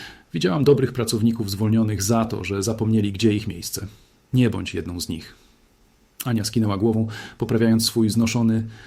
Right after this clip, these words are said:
uniform, który wciąż lekko pachniał przemysłowym detergentem. Poliestrowa tkanina drapała ją po skórze,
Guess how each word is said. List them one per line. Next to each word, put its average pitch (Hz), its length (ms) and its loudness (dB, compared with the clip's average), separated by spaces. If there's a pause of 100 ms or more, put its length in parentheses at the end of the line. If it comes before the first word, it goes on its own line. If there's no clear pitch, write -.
(140)
uniform, 117 480 4
który 107 220 -6
wciąż 110 280 -2
lekko 113 280 -6
pachniał 113 360 -4
przemysłowym 113 580 0
detergentem. 98 580 -6 (500)
Poliestrowa 113 460 2
tkanina 117 380 4
drapała 120 380 2
ją 113 120 2
po 117 100 -4
skórze, 110 420 0